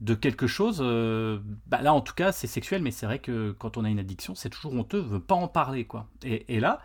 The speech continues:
ce qui est assez marrant, c'est que t-, la honte dans notre monde contemporain, euh, c'est, là c'est le sexe, mais c'est le sexe en gros, et c'est ça qui est hallucinant dans le film, c'est un sexe sans amour, sans saveur, c'est presque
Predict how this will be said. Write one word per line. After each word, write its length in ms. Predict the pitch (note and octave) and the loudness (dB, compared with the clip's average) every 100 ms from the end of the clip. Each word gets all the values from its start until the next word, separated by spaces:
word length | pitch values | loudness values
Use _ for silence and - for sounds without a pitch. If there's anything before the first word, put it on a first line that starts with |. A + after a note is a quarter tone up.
| - | -14
ce 100 | - | -8
qui 80 | - | -6
est 20 | |
assez 160 | A2 C3 | -2 0
marrant, 240 | A2 F#3 | 2 2
c'est 160 | G#3+ A#2 | -2 -8
que 200 | - - | -10 -4
t-, 60 | |
la 120 | B2 A#2+ | -2 0
honte 180 | E3 | 0
dans 120 | A#2+ B2 | 0 0
notre 260 | A#2 - | 0 0
monde 240 | A#2 B2 A2 | 0 0 -4
contemporain, 560 | A2+ A2 G#2 G2+ D#3+ - - - - - | -4 -4 -4 -2 -2 -4 -18 -20 -10 0
euh, 600 | A2+ A2 A2 G#2+ G#2 G#2 - - - | 4 4 4 4 4 0 -4 -20 -16
c'est, 360 | - - F3+ - - _ | -4 0 0 -2 -20 _
là 160 | A#2 E3+ | 0 0
c'est 200 | - G#2 | 0 -2
le 160 | G2 | -2
sexe, 460 | G2 - A#3 - - - | -2 0 -2 -6 -6 -2
mais 80 | |
c'est 160 | G#2+ C#3+ | 0 2
le 100 | A#2 | 2
sexe 300 | - G#3+ - | 0 -2 -2
en 120 | A#2 | -4
gros, 380 | G#2+ C3 F3 C4 - - | -2 -2 -2 -2 -6 -6
et 60 | A#2 | -4
c'est 120 | A2 | -2
ça 120 | G3 | -4
qui 220 | - A#2+ | -6 -8
est 60 | - | 0
hallucinant 460 | D3+ C#3 - C#3+ A#2+ | 2 2 -2 -2 0
dans 80 | |
le 60 | A#2+ | 0
film, 240 | - B3 | -2 -4
c'est 160 | A3+ - | -2 -2
un 60 | A2+ | -4
sexe 360 | - F3 - - | -2 -6 -8 -12
sans 360 | - E3+ D#3+ | -4 0 2
amour, 360 | E3 F#3 G#3 B2 - - - | 2 4 2 0 -8 -20 -10
sans 300 | - - F#3+ | -6 2 2
saveur, 440 | - - E3+ G3 | 4 4 4 2
c'est 120 | - - | 2 -2
presque 360 | F3+ - - | -2 -4 -6